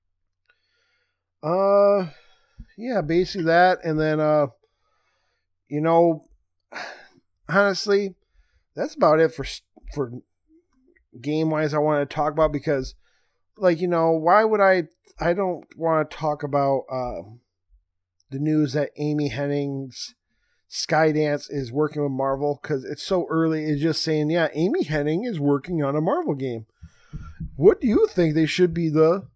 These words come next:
who should she be working on? And then I, so, you know, it's too early. I'd rather just hear the news like, "Yep, I'm working on, uh, Amy Hennig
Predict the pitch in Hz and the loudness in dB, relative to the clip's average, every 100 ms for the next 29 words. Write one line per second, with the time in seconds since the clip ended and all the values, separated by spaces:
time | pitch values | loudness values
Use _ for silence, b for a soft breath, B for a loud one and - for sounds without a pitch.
0 | _ b b b _ 180 233 - 226 185 | _ b b b _ -2 0 -2 -6 -6
1 | 160 - 165 151 165 156 339 403 170 139 | -8 -6 -6 -6 -4 -2 -2 -2 -4 -4
2 | 123 101 110 _ _ _ _ _ _ _ | -4 -8 -14 _ _ _ _ _ _ _
3 | _ - 151 147 151 156 151 147 - - | _ -6 -2 -2 0 2 2 -2 -10 -20
4 | - - 170 156 151 139 180 175 170 - | -18 -6 2 4 4 0 0 2 2 0
5 | 220 190 175 143 151 165 165 160 - 170 | -2 2 2 2 2 2 0 -2 -4 -2
6 | 160 156 151 143 _ _ - - - - | 0 2 0 -4 _ _ -20 -20 -20 -6
7 | 147 151 151 151 139 143 151 170 - 156 | -2 2 2 2 0 0 2 2 2 0
8 | 147 151 160 151 151 147 143 139 131 127 | 2 2 0 -2 -2 0 0 -2 -2 -4
9 | 123 - _ _ _ _ _ _ _ _ | -6 -10 _ _ _ _ _ _ _ _
10 | _ _ 139 147 147 127 123 139 139 135 | _ _ -8 -6 -6 -6 -8 -6 -6 -8
11 | 131 120 | -10 -14